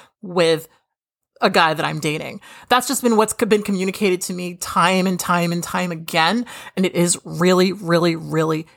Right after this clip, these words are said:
exhausting, and I don't like it. And so I try to be really clear about what I am open to and what I am not open to. And I am not open to dating men who have an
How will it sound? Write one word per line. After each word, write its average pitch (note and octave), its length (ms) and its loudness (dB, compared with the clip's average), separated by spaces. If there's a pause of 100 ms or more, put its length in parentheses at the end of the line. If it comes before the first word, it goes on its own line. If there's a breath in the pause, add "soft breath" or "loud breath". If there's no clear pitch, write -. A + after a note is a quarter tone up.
exhausting, D#3+ 840 0
and D#3+ 100 -6
I D#3 60 -6
don't D3+ 320 -8
like F3 300 -4
it. B3 180 4 (220 loud breath)
And G#3 120 -8
so A3+ 340 -2 (320 soft breath)
I C4+ 200 4
try A3+ 340 0
to G#3+ 80 -4
be G3+ 160 -10
really F#3+ 320 -2
clear F#3+ 800 -2 (300)
about G3+ 520 2 (680)
what G#3 600 0
I A#3+ 280 2 (200)
am A#3+ 140 -2
open G#3+ 280 0
to G#3 300 -2
and F#3 180 -4
what E3+ 220 2
I F#3 140 0
am F3+ 120 -6
not A3+ 240 2
open F3 240 -2
to. E3 320 -8
And E3 160 -8
I G#3 140 0
am A#3 160 0
not G3+ 200 2
open G3 220 -2
to G3+ 100 -4
dating F3 380 -4
men D#3+ 320 -6 (200 soft breath)
who E3+ 500 -4 (300 soft breath)
have A#3+ 260 0
an B3 140 2